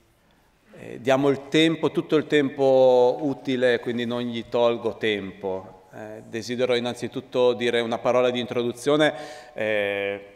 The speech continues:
presidente del Minotauro, molti di voi probabilmente hanno avuto modo già di ascoltarlo in altre occasioni. Abbiamo pensato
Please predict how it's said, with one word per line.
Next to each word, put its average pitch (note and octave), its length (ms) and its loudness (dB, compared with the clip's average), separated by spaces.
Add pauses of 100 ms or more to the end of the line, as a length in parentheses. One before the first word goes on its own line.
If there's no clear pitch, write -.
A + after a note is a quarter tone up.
(280)
presidente G#2 960 -6
del G2+ 120 -12
Minotauro, C3 1040 4
molti B2+ 760 -2
di A2+ 140 -6
voi A#2 260 0
probabilmente A2+ 840 -4
hanno A2+ 100 -6
avuto A2+ 260 -6
modo G#2+ 520 -2 (220)
già A2+ 260 -2
di A2+ 320 -4
ascoltarlo C3+ 1400 4 (400)
in B2+ 160 -4
altre C3 300 2
occasioni. A#2+ 680 0
Abbiamo B2 280 0
pensato C#3 960 2